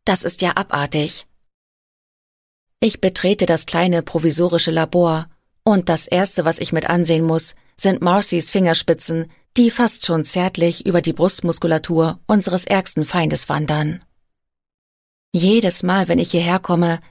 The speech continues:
erwische ich sie dabei, wie sie mit einer fast schon morbiden Faszination diesen Engel bewundert und berührt. Fehlt eigentlich nur noch,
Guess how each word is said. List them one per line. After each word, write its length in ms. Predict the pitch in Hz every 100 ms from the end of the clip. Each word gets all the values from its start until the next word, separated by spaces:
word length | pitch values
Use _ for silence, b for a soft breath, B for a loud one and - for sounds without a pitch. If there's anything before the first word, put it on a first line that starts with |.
| b
erwische 420 | 220 220 226 -
ich 160 | 165 -
sie 100 | 170
dabei, 460 | 170 170 165 160 b b
wie 100 | 175
sie 120 | 165
mit 140 | 165 -
einer 200 | 156 151
fast 340 | 196 196 -
schon 160 | 170 156
morbiden 460 | 151 151 190 175
Faszination 880 | 156 165 - 160 147 - 180 165 151 b b
diesen 220 | 175 160
Engel 260 | - 175 151
bewundert 540 | 151 156 175 156 -
und 120 | 147
berührt. 580 | 131 143 156 151 - - - _ _ _ _ _ _ _ _ -
Fehlt 300 | 277 190 -
eigentlich 440 | 165 160 147 147
nur 140 | 185
noch, 300 | 165 156 -